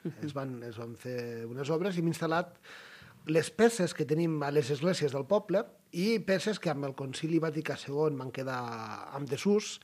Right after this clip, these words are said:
Speaker 1: Mm.
Speaker 2: i llavors les tenim aquí exposades i tenen una nova vida. A mi m'agrada dir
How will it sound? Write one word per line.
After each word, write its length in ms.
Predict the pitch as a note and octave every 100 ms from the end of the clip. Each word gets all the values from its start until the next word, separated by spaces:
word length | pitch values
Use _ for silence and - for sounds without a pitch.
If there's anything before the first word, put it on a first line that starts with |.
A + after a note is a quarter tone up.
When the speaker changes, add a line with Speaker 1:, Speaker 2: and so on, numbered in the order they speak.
| - F3+
Speaker 1:
Mm. 320 | D#3+ D#3+ -
Speaker 2:
i 60 | D3
llavors 200 | D3+ F3+
les 120 | F3+
tenim 340 | D#3 D#3+ F3 F3+ -
aquí 180 | D3 D3+
exposades 580 | - F3 D#3 E3+ A3 -
i 80 | F3
tenen 260 | A#3+ C#4
una 180 | C4+ G#3
nova 240 | G3 G#3+ F3+
vida. 200 | G3+ A#2+
A 40 |
mi 100 | C#3+
m'agrada 420 | F3+ E3+ F3+ E3
dir 220 | C#3+ F#3